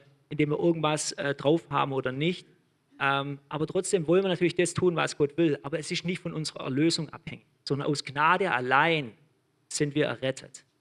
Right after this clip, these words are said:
Ja? Wir sind dadurch nicht besser, äh, und auch nicht schlechter. Deswegen keine Verurteilung, ähm,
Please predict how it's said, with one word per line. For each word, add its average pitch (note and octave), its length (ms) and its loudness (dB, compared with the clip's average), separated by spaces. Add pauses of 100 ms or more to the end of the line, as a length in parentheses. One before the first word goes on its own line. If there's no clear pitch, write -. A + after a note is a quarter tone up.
Ja? C3 180 -10 (500)
Wir C3 80 -4
sind D3 140 -6
dadurch C3+ 380 2
nicht C#3 200 -6
besser, F3 500 0 (380)
äh, C3+ 100 -4
und C#3 180 -6
auch C#3 120 0
nicht C#3 140 -2
schlechter. E3 520 0 (360)
Deswegen C#3+ 520 0 (340)
keine E3 280 2
Verurteilung, E3 840 2 (460)
ähm, C3+ 460 0